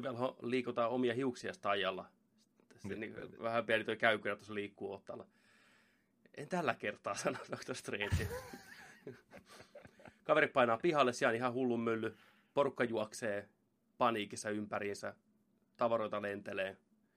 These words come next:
Speaker 1: Ja ensimmäiset niinku pahikset on saapunut New Yorkiin. Trailerista tuttu iso Donitsin muotoinen alus laskeutuu New Yorkin,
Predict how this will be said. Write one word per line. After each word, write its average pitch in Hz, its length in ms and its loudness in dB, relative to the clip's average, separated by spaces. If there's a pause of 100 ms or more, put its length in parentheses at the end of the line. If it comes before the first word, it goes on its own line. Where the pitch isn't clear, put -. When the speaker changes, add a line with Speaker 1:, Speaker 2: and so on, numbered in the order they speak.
(1600)
Speaker 1:
Ja 110 320 -2 (480)
ensimmäiset 120 640 0
niinku 123 180 -2
pahikset 135 360 -2
on 123 60 -2
saapunut 113 500 2
New 107 160 -2
Yorkiin. 101 500 -8 (260)
Trailerista 127 480 2
tuttu 110 400 -10 (540)
iso 123 360 -6
Donitsin 120 400 0
muotoinen 107 500 -6
alus 107 420 -6
laskeutuu 104 600 -6
New 104 120 -6
Yorkin, 92 360 -12